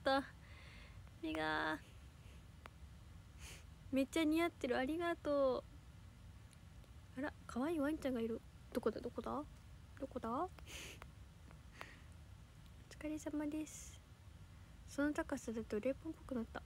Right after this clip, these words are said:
ほんま？確かにレイポンツインテールのイメージあるよな、めちゃくちゃ。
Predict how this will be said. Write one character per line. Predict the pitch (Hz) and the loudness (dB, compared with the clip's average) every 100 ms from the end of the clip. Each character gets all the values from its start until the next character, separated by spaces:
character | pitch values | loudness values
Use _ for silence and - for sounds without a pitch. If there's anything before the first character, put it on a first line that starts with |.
| - | 10
ほ | 233 | 12
ん | |
ま？ | 294 381 - - - | 12 10 2 -6 2
確 | 269 233 | 4 8
か | |
に | 214 | 8
レ | 294 | 8
イ | 403 | 8
ポ | 240 | 10
ン | 226 | 8
ツ | - 330 | 10 10
イ | |
ン | 359 | 12
テ | - 311 | 12 10
ー | |
ル | 233 | 10
の | 220 | 10
イ | 220 | 10
メ | 214 | 10
ー | 214 | 8
ジ | 208 | 8
あ | 208 | 8
る | 208 | 6
よ | |
な、 | 202 | 6
め | 202 | 2
ち | 208 | 2
ゃ | 214 | 2
く | 208 | 2
ち | 208 | 0
ゃ。 | 208 | -2